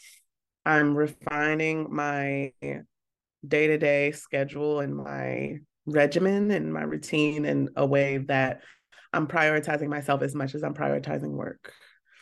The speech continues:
And today was absolutely one of those days. I woke up and was like, "Let me take my time this morning. Let me,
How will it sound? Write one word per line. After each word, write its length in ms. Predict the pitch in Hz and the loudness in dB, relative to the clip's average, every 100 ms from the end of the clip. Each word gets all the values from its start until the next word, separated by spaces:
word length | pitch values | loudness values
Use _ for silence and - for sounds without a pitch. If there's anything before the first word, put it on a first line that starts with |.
| - _ _ _ _ _ | -20 _ _ _ _ _
And 300 | - 151 143 | 2 4 6
today 280 | 139 151 151 | 4 4 4
was 140 | 147 139 | 2 2
absolutely 440 | 147 151 165 151 147 | 0 0 0 2 0
one 120 | 143 | 0
of 80 | 135 | 2
those 160 | 131 | 0
days. 380 | 135 - - - - | -2 -6 -8 -10 -2
I 120 | 135 | 2
woke 260 | 131 139 139 | 4 4 4
up 260 | 139 131 | 4 4
and 160 | 131 131 | 2 0
was 180 | 127 135 | -2 -2
like, 480 | - - - - 139 - _ _ _ _ _ _ _ _ _ - _ _ | -2 0 -2 -2 -10 -20 _ _ _ _ _ _ _ _ _ -20 _ _
"Let 280 | 240 269 302 | -6 -4 -2
me 160 | 370 370 | 0 2
take 280 | - 262 | 2 2
my 160 | 220 196 | 2 0
time 280 | 190 180 180 | 2 0 0
this 160 | 175 | -2
morning. 540 | 190 180 175 175 175 175 _ _ - - - _ - | 0 0 2 0 -2 -8 _ _ -20 -20 -20 _ 2
Let 260 | 208 254 | 4 6
me, 760 | 254 254 254 247 247 247 247 | 8 8 8 6 6 4 2